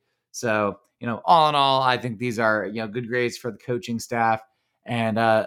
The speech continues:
you know, hopefully we get to have them all in Happy Valley next year. Moving on to some other awards that, uh,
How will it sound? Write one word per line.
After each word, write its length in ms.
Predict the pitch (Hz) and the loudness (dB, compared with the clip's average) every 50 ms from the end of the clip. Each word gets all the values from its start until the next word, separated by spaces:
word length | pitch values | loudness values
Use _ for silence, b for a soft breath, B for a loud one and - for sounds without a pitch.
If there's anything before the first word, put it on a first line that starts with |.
| - _ _ | -4 _ _
you 120 | - 117 113 | -10 -8 -6
know, 40 | |
hopefully 320 | 107 123 117 - - 117 113 | -4 -4 -6 -6 -4 -4 -2
we 100 | 110 113 | 0 -2
get 140 | 107 107 - | -2 -4 -4
to 60 | 110 | -4
have 220 | 107 117 110 113 107 | -2 0 0 0 0
them 180 | 107 107 101 - | -2 -4 -4 0
all 300 | - 127 127 120 117 120 | 4 6 6 6 6 4
in 120 | 117 113 113 | 2 0 -2
Happy 300 | 117 117 113 110 98 104 | -2 -2 -2 -4 -6 -8
Valley 560 | 92 113 107 104 104 107 104 104 104 98 107 113 | -4 -2 0 0 0 0 -2 -4 -8 -10 _ -14
next 300 | 92 98 - - - - | -14 -12 -12 -14 -14 -12
year. 300 | 98 92 76 - - _ _ _ _ _ _ _ _ _ - | -12 -12 -14 -16 -20 _ _ _ _ _ _ _ _ _ -6
Moving 260 | 143 156 156 170 160 | -4 -4 -2 0 2
on 240 | 160 156 151 151 147 | 4 4 4 2 0
to 160 | - - 160 | -2 -4 -4
some 180 | 156 - 160 - - | -4 -4 -6 -2 2
other 360 | 156 160 160 156 156 147 147 | 4 4 6 6 4 4 4
awards 640 | 143 139 135 135 139 135 139 135 135 131 127 117 107 | 2 2 0 2 2 4 4 4 2 0 -2 -6 -4
that, 420 | 117 123 120 120 120 117 117 113 - - | -2 0 2 2 4 2 2 0 -2 -6
uh, 280 | 113 113 110 107 107 | -6 -4 -4 -4 -6